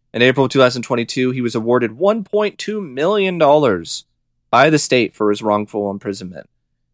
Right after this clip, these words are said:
The investigation into the murders remains active and ongoing. As of yet, no charges have been filed against Spar or against anyone else. Um, Zola, Jane, and Emily have since passed away, so, uh, they are no longer with us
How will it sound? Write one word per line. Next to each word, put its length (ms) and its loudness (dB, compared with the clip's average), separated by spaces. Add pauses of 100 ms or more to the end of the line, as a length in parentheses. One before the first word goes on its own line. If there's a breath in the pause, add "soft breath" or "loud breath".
(120)
The 80 -6
investigation 560 0
into 180 -4
the 80 0
murders 320 0
remains 260 -2
active 300 0
and 100 -4
ongoing. 540 0
As 160 0
of 100 -8
yet, 140 0
no 140 -4
charges 320 0
have 100 -14
been 80 -6
filed 260 2
against 220 -6
Spar 420 2
or 220 -4
against 340 -8
anyone 340 -8
else. 360 -12 (680)
Um, 600 -2 (520)
Zola, 500 4
Jane, 360 0
and 80 -2
Emily 320 0
have 120 -4
since 240 -6
passed 400 -8
away, 420 -8
so, 400 -12 (500)
uh, 240 -2
they 180 0
are 80 0
no 160 0
longer 380 -2
with 260 -6
us 240 -6